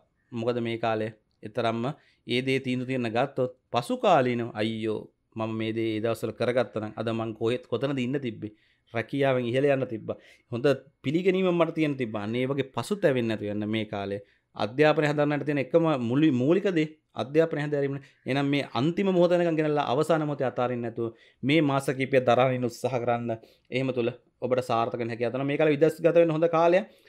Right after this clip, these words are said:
හැබැයි මීටත් වඩා හොඳ කාලයක් විදේශගත වෙන්න. ඒවා අතිශයින්ම සාර්ථක වෙන කාලයක්. මේ මාසෙන් පස්සේ එනවා.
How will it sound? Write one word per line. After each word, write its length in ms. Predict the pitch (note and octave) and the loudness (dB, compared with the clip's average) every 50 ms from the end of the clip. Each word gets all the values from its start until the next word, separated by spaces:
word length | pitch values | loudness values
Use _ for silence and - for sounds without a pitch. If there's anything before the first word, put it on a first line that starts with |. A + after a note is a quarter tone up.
| _ - | _ -4
හැබැයි 280 | - F3 A3+ G3+ C#3 - | -2 2 2 2 0 0
මීටත් 420 | C3 A#2 B2+ D3+ F#3+ A3+ A3+ A3+ - | -2 -2 -2 0 2 0 0 -2 0
වඩා 300 | E3+ E3 F3 F#3 A#3 B3 G#3+ | 2 2 4 4 4 4 4
හොඳ 180 | G#3 F#3+ F3+ | 4 2 2
කාලයක් 440 | E3 C#3 B2 A#2 A2 G#2+ A2+ - - _ _ - | 4 4 4 4 4 2 0 -2 -6 _ _ -6
විදේශගත 480 | - A#2 C3+ E3 D#3+ D#3+ E3+ D#3+ - | -4 0 0 0 2 2 2 2 2
වෙන්න. 200 | C#3 B2+ A#2+ A#2 | 2 0 0 0
ඒවා 260 | A#2+ B2 C#3+ E3+ D3+ - | 0 2 2 2 2 0
අතිශයින්ම 500 | A2+ - - G#3 - - A#3+ A3+ A3+ A3 | -2 -4 -4 -2 0 0 0 0 0 0
සාර්ථක 400 | - G#3 G3 G3 F3+ F3 F#3+ F3 | 0 2 2 2 2 0 0 0
වෙන 160 | F3+ F3 E3+ | 0 0 0
කාලයක්. 380 | F3 F3 D#3 C#3+ B2+ A2+ A2+ - _ _ _ _ _ - | 2 2 2 2 2 0 -2 -6 _ _ _ _ _ -2
මේ 180 | A2+ B2 D#3 | 0 2 4
මාසෙන් 360 | E3+ E3+ E3 E3 D#3 E3 D#3 D3+ | 4 4 4 4 4 2 2 4
පස්සේ 300 | E3 D#3 D3+ - D#3+ D3+ | 2 0 2 2 2 2
එනවා. 220 | C#3+ C#3+ B2 G#2 | 2 2 -2 -6